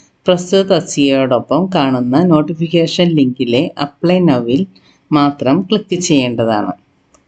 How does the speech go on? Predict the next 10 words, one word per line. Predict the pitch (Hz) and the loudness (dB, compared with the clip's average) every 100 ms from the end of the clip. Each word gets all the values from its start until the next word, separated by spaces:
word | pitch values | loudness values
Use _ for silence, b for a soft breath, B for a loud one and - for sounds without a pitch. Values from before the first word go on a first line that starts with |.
| _ _ _ - _ _ _ - | _ _ _ -20 _ _ _ 0
പുതുതായി | 190 190 190 196 220 | 2 4 2 0 -2
പ്രൊഫൈൽ | 220 170 175 175 165 | -2 0 2 2 2
ആരംഭിക്കുന്ന | 143 139 135 135 139 143 | 2 2 2 2 2 4
ഉദ്യോഗാർത്ഥികൾ | 170 139 131 127 120 - 117 113 165 208 - - | 2 0 0 0 -2 -2 0 2 2 -2 -8 -4
ആറ് | 180 185 | 2 2
മാസത്തിനുള്ളിൽ | 214 202 147 - 139 139 131 120 127 135 | 4 2 0 -2 -2 2 2 2 0 0
എടുത്ത | 117 - 127 190 - b b _ | -2 -2 0 0 -4 b b _
ഫോട്ടോഗ്രാഫ് | 175 165 175 170 139 123 113 170 | -2 0 0 0 0 -2 -2 -4
അപ്ലോഡ് | 233 143 139 139 135 139 | -2 -4 4 4 4 0
ചെയ്യേണ്ടതാണ്. | 175 220 175 135 123 117 110 | 0 2 2 2 2 0 0